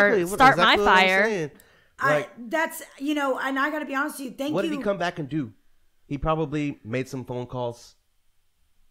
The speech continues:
Speaker 1: Something he could have done in Mexico.
Speaker 3: Well, I just, you know, we gotta start, it's the political view, though. That's why President Donald J. Trump, former President Donald J. Trump,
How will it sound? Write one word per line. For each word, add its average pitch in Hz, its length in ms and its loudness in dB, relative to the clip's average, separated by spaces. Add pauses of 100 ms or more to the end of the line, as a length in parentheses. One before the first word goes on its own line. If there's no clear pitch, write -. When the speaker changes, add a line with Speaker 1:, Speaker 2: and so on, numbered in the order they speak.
(140)
Speaker 1:
Something 156 320 -6
he 143 60 -8
could 147 180 -6
have 131 80 -8
done 127 180 -4
in 127 100 -8
Mexico. 117 540 -12 (260)
Speaker 3:
Well, 302 300 -6
I 302 140 -4
just, 330 260 -8
you 320 140 -4
know, 320 240 -6 (100)
we 262 200 -8
gotta 311 320 -10
start, 269 720 -8 (680)
it's 254 220 -6
the 247 200 -12 (160)
political 254 640 -8
view, 226 220 -10
though. 160 260 -12 (280)
That's 240 280 -8
why 262 180 -6
President 240 600 -10
Donald 233 480 -6
J. 220 220 -8
Trump, 208 380 -12
former 269 360 -6
President 196 440 -12
Donald 180 200 -12
J. 175 120 -12
Trump, 180 280 -16